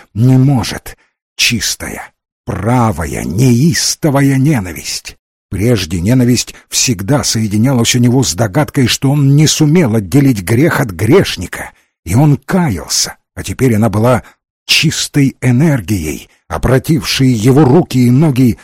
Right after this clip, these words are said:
в пылающие столпы. Перед ним стояло не существо с испорченной волей,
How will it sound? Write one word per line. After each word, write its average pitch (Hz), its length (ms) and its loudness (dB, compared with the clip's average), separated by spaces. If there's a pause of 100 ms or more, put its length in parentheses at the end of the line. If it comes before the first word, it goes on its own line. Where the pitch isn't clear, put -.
(120)
в - 200 -10
пылающие 120 800 0
столпы. 92 640 -6 (580)
Перед 117 260 0
ним 147 220 4
стояло 135 680 0 (240)
не 131 320 2
существо 147 840 0
с - 100 -4
испорченной 143 800 0
волей, 104 520 -2